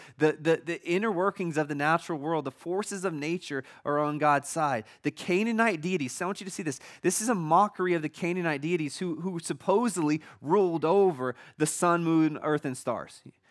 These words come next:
It's like the, it's like, it's like, you know, going, the, um,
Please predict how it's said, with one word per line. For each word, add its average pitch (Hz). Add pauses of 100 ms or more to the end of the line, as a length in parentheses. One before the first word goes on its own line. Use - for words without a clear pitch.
(120)
It's -
like -
the, 202
it's 180
like, 185
it's 170
like, 170
you 175
know, 160
going, 170
the, 165
um, 151